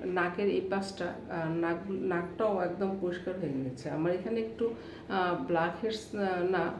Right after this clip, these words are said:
হোয়াইট হেডস ছিল, আহ, যেটা already কিন্তু পরিষ্কার হয়ে গেছে। আমার এখানে একটু প্রবলেম আছে, আমার এখানে হোয়াইট হেডস, ব্ল্যাক হেডস খুব, আহ, দ্রুত হয়,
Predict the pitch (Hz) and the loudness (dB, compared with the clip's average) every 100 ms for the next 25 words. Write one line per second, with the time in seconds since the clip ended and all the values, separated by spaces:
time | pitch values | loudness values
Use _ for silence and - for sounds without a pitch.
0 | - 175 190 226 214 214 - 233 202 - | -2 0 0 0 -2 -4 0 2 2 0
1 | - - - - - 170 151 147 143 185 | -2 -10 -14 -12 -4 -2 0 -2 -2 0
2 | - 214 269 - - - - - - - | 4 4 2 -2 -10 -16 -16 -16 -16 -16
3 | - - - - 190 202 214 240 240 240 | -16 -16 -16 -4 2 4 4 4 4 4
4 | 240 - 220 214 226 214 160 131 131 - | 2 0 2 2 2 0 2 0 -4 -10
5 | - - - - - - - - - - | -14 -14 -16 -16 -16 -16 -16 -16 -16 -16
6 | - - - - - - - - - - | -16 -16 -16 -16 -16 -16 -18 -18 -16 -16
7 | - - - - - - 185 185 185 190 | -16 -16 -18 -16 -16 -8 -2 0 2 0
8 | 220 220 220 - 220 185 180 190 190 156 | 0 -2 -2 -4 -4 2 4 4 4 0
9 | - 185 170 165 165 175 170 180 156 160 | -2 -4 -2 -2 -2 -2 -2 0 -2 0
10 | 175 175 180 - 151 160 170 165 - 196 | 2 0 0 -4 -4 -4 -4 -6 -6 -4
11 | 180 175 175 165 156 180 196 196 190 135 | -4 0 2 2 0 0 0 0 0 0